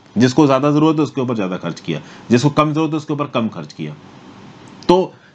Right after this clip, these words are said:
सरकार अगर टैक्स को कलेक्ट करते हुए प्रोग्रेसिव, रिग्रेसिव और प्रोपोर्शनल के कॉन्सेप्ट रखती है, तो वो खर्चा करते वक्त भी प्रोग्रेसिव, रिग्रेसिव के प्रोपोर्शनल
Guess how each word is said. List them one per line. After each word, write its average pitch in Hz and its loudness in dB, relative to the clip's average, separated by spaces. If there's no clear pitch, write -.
सरकार 143 2
अगर 190 2
टैक्स 160 -4
को - -10
कलेक्ट 156 -2
करते 151 0
हुए 160 6
प्रोग्रेसिव, 139 0
रिग्रेसिव 127 2
और 143 2
प्रोपोर्शनल 123 -2
के 135 -2
कॉन्सेप्ट 120 -2
रखती 110 0
है, 87 0
तो 160 2
वो 156 0
खर्चा 147 -2
करते 175 -2
वक्त 160 2
भी 160 2
प्रोग्रेसिव, 147 0
रिग्रेसिव 135 -2
के 143 4
प्रोपोर्शनल 120 -2